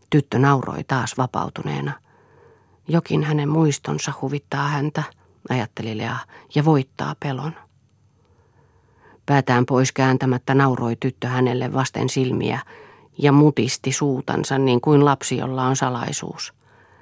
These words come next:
Sitten muuttui hän epäluuloisen näköiseksi. Tyttö vaaneksi nähdäksensä,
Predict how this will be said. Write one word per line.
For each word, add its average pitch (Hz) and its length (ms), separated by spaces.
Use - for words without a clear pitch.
Sitten 143 320
muuttui 151 500
hän 147 200
epäluuloisen 131 800
näköiseksi. - 680
Tyttö 135 300
vaaneksi 131 600
nähdäksensä, 131 760